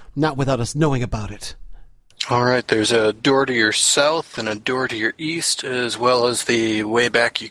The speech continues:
Speaker 2: uh, the way you came.
Speaker 1: And actually, I'm going to leave my meat body here,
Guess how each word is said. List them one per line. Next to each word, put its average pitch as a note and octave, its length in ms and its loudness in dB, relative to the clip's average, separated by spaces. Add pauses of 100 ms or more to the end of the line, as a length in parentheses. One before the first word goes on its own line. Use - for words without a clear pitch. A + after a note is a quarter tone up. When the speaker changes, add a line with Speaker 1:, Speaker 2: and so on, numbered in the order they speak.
(100)
Speaker 2:
uh, A2 280 0 (300)
the A#2 80 -2
way A2 120 4
you G2+ 60 0
came. G#2+ 320 0 (360)
Speaker 1:
And D3 280 2
actually, E3+ 440 0
I'm D3 200 0
going C#3+ 200 0
to C3 80 -4
leave C3+ 200 -4
my C3 160 0
meat C3+ 300 -2
body A2 280 -2
here, G2+ 580 -8